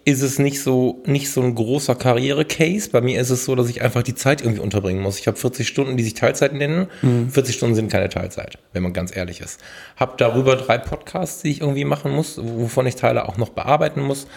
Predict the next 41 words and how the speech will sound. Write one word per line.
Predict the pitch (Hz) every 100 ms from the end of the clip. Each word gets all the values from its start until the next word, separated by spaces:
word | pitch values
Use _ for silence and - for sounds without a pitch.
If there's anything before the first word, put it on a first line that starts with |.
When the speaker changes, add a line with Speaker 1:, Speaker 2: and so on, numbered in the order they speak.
| - - -
Speaker 1:
Hab | 135 -
Absprachen | 123 - 120 117
mit | 117 110
Thomas | - 156 151
über | 127 117
zukünftige | - 127 131 131 120
Projekte | - 120 139 131
und |
hab | 113 104
selber | 113 107
auch | 101 104
noch | 98
zwei | - 98
Projekte. | - 104 98 127 127 - - - - - -
Das | 123 127
ist | 151
gerade | 131 123 -
eigentlich | 117 123 -
zu | - 127
viel. | - 147 156 170 175
Ich | -
hab | 127
eine | 127
schwer | - 123
kranke | - 120 120
Mutter, | 135 147 156 139
um | 139
die | 135
ich | 131
mich | 127 131
kümmern | 131 123
muss, | 120 120 -
und | 113
zwei | 101
Hunde. | 98 110 92 78 - - _
Das | - 101
ist | 165 151 - -
eigentlich | 107 117 113 117 113 - _
viel | - 120 104
zu | -
viel. | 98 - 95 -